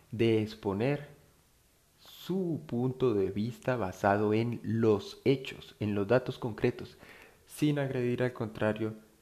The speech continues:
sin molestar al contrario, sin herir ni atacar a otros, que es lo que le cuesta a la gente. Entonces, la reforma tributaria, como muchos otros temas que generan,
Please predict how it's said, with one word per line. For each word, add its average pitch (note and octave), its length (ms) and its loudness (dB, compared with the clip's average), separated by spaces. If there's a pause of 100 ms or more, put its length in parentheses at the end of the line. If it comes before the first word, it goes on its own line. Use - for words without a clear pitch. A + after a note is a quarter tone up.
(220)
sin C#3 340 0
molestar A2 540 0
al G#2+ 100 -2
contrario, G#2 560 -6 (520)
sin A#2 260 -4
herir C#3+ 340 -2
ni A#2 160 -4
atacar G#2 480 -4
a F#2+ 100 -2
otros, - 480 -8 (600)
que F#2+ 180 -6
es F#2+ 60 -4
lo A#2 160 -6
que G#2+ 100 -8
le G2+ 140 -6
cuesta A#2+ 260 -4
a - 20 0
la C#3+ 80 -2
gente. F3 300 -4 (500)
Entonces, D3+ 640 6 (140)
la G#2 80 -2
reforma B2 400 -8
tributaria, A2+ 460 -6
como G#2 220 -6
muchos B2+ 460 -2
otros A2+ 300 2
temas G#2 400 2 (540)
que G#2 100 0
generan, G2+ 500 -2